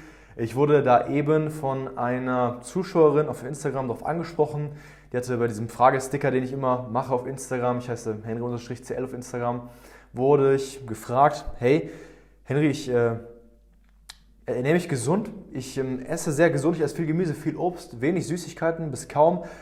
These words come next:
aber nehme trotzdem irgendwie nicht ab. Also das Gewicht auf der Waage geht nicht runter und ich frage mich jetzt, hey, was mache ich falsch? Weil ich ernähre mich ja gesund."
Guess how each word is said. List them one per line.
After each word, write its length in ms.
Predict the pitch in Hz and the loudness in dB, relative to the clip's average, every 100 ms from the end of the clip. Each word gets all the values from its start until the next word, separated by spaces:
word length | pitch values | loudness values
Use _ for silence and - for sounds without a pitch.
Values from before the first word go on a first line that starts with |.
| - | -6
aber 200 | - 139 | 0 2
nehme 200 | 156 147 | 2 0
trotzdem 420 | 151 165 160 151 143 | 0 -4 -2 -4 0
irgendwie 720 | 156 156 131 135 147 143 - - - - | 0 0 -2 0 -2 -4 -14 -20 -20 -12
nicht 240 | 131 - | -10 -6
ab. 240 | - 156 - | -4 -4 -2
Also 160 | 120 120 | -2 0
das 240 | 123 123 | 0 -2
Gewicht 260 | 123 170 165 | -2 -2 0
auf 40 | |
der 120 | 131 | 2
Waage 200 | 135 147 | 2 2
geht 160 | 127 135 | -4 -4
nicht 220 | 127 123 | -4 0
runter 340 | 143 185 175 165 | 0 2 2 2
und 80 | |
ich 80 | 135 | 2
frage 240 | - 160 151 | 4 2 2
mich 140 | 147 | -2
jetzt, 200 | 139 - | -4 -2
hey, 320 | 151 165 165 - - | -2 -2 -4 -10 0
was 240 | 151 - | 0 0
mache 180 | 160 139 | -4 -4
ich 140 | 135 | 0
falsch? 300 | 180 165 104 | 2 2 2
Weil 160 | 117 117 - - - | -2 -2 -8 -20 -16
ich 160 | - 143 | -8 -2
ernähre 220 | 143 208 | 2 2
mich 160 | 185 139 | 2 0
ja 80 | |
gesund." 480 | 123 120 127 101 - | -2 -2 -2 -2 -6